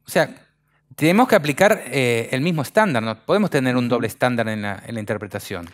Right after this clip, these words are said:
Speaker 2: Porque tradicionalmente no las ubicábamos a las trompetas ni a las copas como la continuación una de la otra, sino que las trompetas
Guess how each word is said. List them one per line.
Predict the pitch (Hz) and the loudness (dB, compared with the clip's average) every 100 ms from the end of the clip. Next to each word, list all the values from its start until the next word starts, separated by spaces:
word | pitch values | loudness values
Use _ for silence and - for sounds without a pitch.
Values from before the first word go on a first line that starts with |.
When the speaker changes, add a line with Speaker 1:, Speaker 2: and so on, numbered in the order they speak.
| - _ | -20 _
Speaker 2:
Porque | - 151 165 156 | -2 0 0 2
tradicionalmente | 156 156 160 156 170 165 180 196 208 226 226 220 | 4 4 4 0 -2 0 0 2 0 0 4 4
no | 180 165 | 4 2
las | 165 170 - - | 4 2 -2 -6
ubicábamos | 143 143 143 180 160 147 156 165 - - | -4 -2 0 4 6 4 2 -4 -6 0
a | 135 | 2
las | 135 117 - - | 2 -2 -10 -8
trompetas | 139 139 - 156 143 160 180 - - - _ _ _ _ _ _ _ _ _ _ _ _ | -4 -4 0 0 4 2 2 -8 -20 -20 _ _ _ _ _ _ _ _ _ _ _ _
ni | - 151 | -2 4
a | 139 | 6
las | 139 131 | 4 0
copas | - 170 - 175 - - _ _ _ _ | 2 2 4 2 2 -10 _ _ _ _
como | 147 139 139 - | 0 2 0 0
la | 139 139 | 2 2
continuación | 139 135 143 135 123 170 160 | 0 -2 -2 -4 -4 -4 -2
una | 156 147 | 0 2
de | 131 | 4
la | 120 110 | 4 2
otra, | 107 107 101 95 - _ _ _ _ | 0 -4 -8 -8 -10 _ _ _ _
sino | _ _ - 139 151 160 | _ _ -8 -4 -2 0
que | |
las | 170 156 - | 2 2 0
trompetas | 156 151 170 165 202 196 - | -4 -2 -2 4 4 2 -8